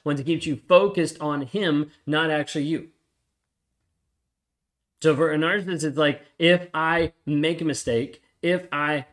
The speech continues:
look bad, I can't admit fault because I'm going to lose some of that power and control over you.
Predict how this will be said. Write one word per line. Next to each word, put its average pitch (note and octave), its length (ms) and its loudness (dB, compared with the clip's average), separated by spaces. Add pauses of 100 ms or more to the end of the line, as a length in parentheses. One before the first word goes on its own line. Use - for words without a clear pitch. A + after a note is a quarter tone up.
look F3 360 -2
bad, C3 420 0 (200)
I D3 140 0
can't F#3+ 260 -4
admit E3 340 -2
fault F3 380 2
because D3 240 -2
I'm D3 140 0
going D#3+ 300 0
to C#3+ 120 -4
lose E3 480 -2
some D#3+ 220 -2
of D#3 60 -4
that - 220 -6
power E3+ 280 -2
and E3 100 -4
control C#3+ 340 -4
over C3+ 140 -2
you. D3+ 220 0